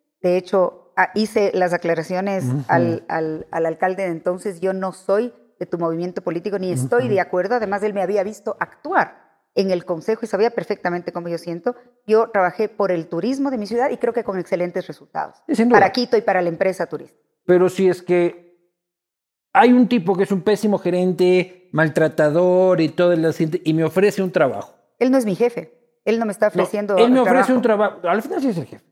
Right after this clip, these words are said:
Speaker 2: En el jerárquico superior
Speaker 1: ¿El
Speaker 2: está
Speaker 1: presidente?
Speaker 2: No, no, el alcalde.
Speaker 1: Ah,
Speaker 2: ¿Ya?
Speaker 1: él sí es el jefe, claro.
Speaker 2: Claro. En el jerárquico superior, y él tiene su otro jefe. Sin lugar a dudas.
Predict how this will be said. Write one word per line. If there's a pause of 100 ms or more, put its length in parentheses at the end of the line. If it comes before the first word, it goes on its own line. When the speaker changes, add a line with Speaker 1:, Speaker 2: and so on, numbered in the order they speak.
Speaker 2:
En
el
jerárquico
superior
Speaker 1:
¿El
Speaker 2:
está
Speaker 1:
presidente?
Speaker 2:
No,
no,
el
alcalde.
Speaker 1:
Ah, (220)
Speaker 2:
¿Ya?
Speaker 1:
él
sí
es
el
jefe,
claro. (120)
Speaker 2:
Claro. (340)
En
el
jerárquico
superior,
y
él
tiene
su
otro
jefe. (1600)
Sin
lugar
a
dudas.